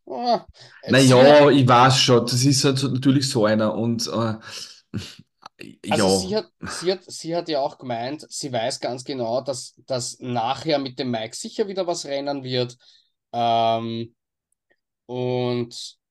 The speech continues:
Speaker 1: ja, und er hat ja auch am Anfang gesagt, äh, in der Hapfen passt halt bei denen, ne? Also, ob der, ob der so dagegen
Speaker 2: Na ja,
Speaker 1: ist.
Speaker 2: ich, ich, ich sag jetzt einmal, so, so deppert wird sie sich dort nicht ausstellen, ne?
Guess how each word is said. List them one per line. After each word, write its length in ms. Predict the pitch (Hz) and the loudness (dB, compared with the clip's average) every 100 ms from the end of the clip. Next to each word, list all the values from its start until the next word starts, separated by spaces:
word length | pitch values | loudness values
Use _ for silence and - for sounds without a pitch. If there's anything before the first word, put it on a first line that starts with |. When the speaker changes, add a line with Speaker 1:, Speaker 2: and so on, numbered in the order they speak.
| _ _ _ | _ _ _
Speaker 1:
ja, 160 | 110 113 | -8 -8
und 120 | 117 | -8
er 200 | 98 104 | -12 -10
hat 140 | 120 120 | -10 -8
ja 120 | 92 | -8
auch 160 | 101 | -8
am 120 | 127 104 | -8 -8
Anfang 320 | 98 113 104 | -8 -10 -12
gesagt, 540 | - 104 98 - - | -10 -8 -8 -10 -20
äh, 580 | - 107 104 101 208 202 - - - | -14 -10 -10 -10 -14 -16 -20 -20 -18
in 300 | 117 113 113 | -16 -16 -12
der 160 | 113 107 | -8 -6
Hapfen 360 | 107 107 131 120 | -8 -10 -12 -8
passt 300 | 101 - 131 | -8 -8 -8
halt 160 | 117 | -10
bei 60 | 110 | -12
denen, 340 | 107 101 117 107 | -14 -10 -10 -6
ne? 200 | 113 104 | -8 -8
Also, 440 | 104 107 104 95 _ _ _ _ _ _ _ _ _ | -12 -10 -10 -12 _ _ _ _ _ _ _ _ _
ob 140 | - - | -20 -20
der, 120 | - | -20
ob 120 | 123 | -18
der 120 | 117 104 | -12 -10
so 240 | - 107 | -10 -10
dagegen 160 | 123 - | -12 0
Speaker 2:
Na 100 | 120 | 4
ja, 280 | 123 135 131 | 6 6 4
Speaker 1:
ist. 160 | - | -4
Speaker 2:
ich, 180 | 120 131 | -4 -2
ich, 320 | 131 - - | -2 -4 -6
ich 180 | 127 - | -8 -4
sag 200 | - 107 | 0 0
jetzt 180 | 123 - | 0 0
einmal, 340 | 117 117 110 | 0 0 -2
so, 180 | - 123 | -4 -4
so 260 | 117 - 127 | -4 -2 -4
deppert 420 | 131 90 - 117 | 0 0 0 -2
wird 100 | 113 | -4
sie 80 | 117 | -6
sich 60 | 107 | -4
dort 120 | 117 | -4
nicht 120 | 120 | 0
ausstellen, 340 | 104 95 98 90 | -2 -2 -4 -4
ne? 200 | 127 | -4